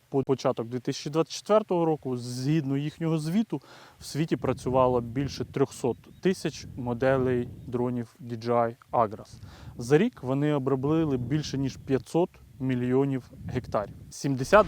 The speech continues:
дев'ять відсотків. Саме таку кількість комерційних дронів займає компанія D J I. Але з чого ж все починалось?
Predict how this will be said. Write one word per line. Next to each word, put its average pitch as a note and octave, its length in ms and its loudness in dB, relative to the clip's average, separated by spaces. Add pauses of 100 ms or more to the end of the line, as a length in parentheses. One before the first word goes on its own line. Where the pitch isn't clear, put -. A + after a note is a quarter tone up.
(120)
дев'ять C#3 320 6
відсотків. - 540 -6 (320)
Саме D3+ 300 2
таку D3 420 0
кількість C3+ 500 -6
комерційних B2+ 720 -2
дронів F3+ 380 0 (400)
займає C3+ 640 2 (760)
компанія B2+ 580 4 (260)
D B2+ 180 -4
J A#2+ 60 -2
I. G#2+ 180 0 (160)
Але D3+ 180 2
з D#3 40 -4
чого G#3+ 400 0
ж - 280 -18
все - 240 0
починалось? A2+ 600 -8